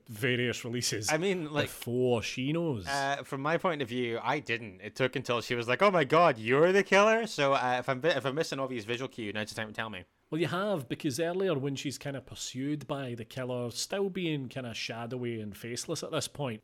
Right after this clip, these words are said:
Speaker 1: why do killers always try to stop a door closing by putting their arm through it?
Speaker 2: It does seem foolish, doesn't it? You have a perfectly good
Speaker 1: Yeah,
Speaker 2: boot
Speaker 1: that
Speaker 2: on your foot there. Use your foot.
Speaker 1: Yeah, you could. I mean, that's a recipe for a broken arm. Or in this case,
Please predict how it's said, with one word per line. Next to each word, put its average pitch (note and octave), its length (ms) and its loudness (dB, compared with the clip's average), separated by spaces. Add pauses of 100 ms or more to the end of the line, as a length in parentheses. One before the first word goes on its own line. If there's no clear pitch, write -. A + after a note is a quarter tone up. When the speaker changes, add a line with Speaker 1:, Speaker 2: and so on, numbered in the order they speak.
(100)
Speaker 1:
why G#3+ 760 -12
do G#4 120 -2
killers E3+ 520 -2 (120)
always D3+ 400 0
try C#3+ 180 -6
to D3+ 60 -8
stop C3+ 420 -2
a C#3+ 80 -2
door B2 220 -2
closing D3+ 420 -2
by A2 140 -8
putting B2+ 300 -10
their G#2+ 100 -6
arm A#2 220 -6
through G3 240 -6
it? - 140 -14 (160)
Speaker 2:
It D#3+ 140 -4
does B3+ 220 4
seem C4+ 200 2
foolish, - 540 -2
doesn't D3+ 220 0
it? F#2 160 -4 (160)
You C#3+ 80 -8
have D3+ 100 -2
a - 20 -18
perfectly G3+ 380 4
good E3+ 300 2
Speaker 1:
Yeah, E3+ 80 -8
Speaker 2:
boot E3+ 180 0
Speaker 1:
that - 100 -10
Speaker 2:
on A#2+ 120 2
your A#2 100 0
foot D3+ 320 -2
there. G2+ 300 0
Use B2 280 -2
your G3 100 2
foot. - 420 -4 (320)
Speaker 1:
Yeah, E3+ 100 -2
you D#3 180 -2
could. F3 220 0
I F#3 80 -2
mean, E3+ 140 -4
that's F3+ 180 -6
a C#3+ 60 0
recipe C#3 320 -2
for C3 160 -6
a - 20 -6
broken C3 360 -4
arm. C3+ 280 -4
Or D3+ 100 -2
in E3 160 -2
this F3+ 220 -4
case, D3 520 -6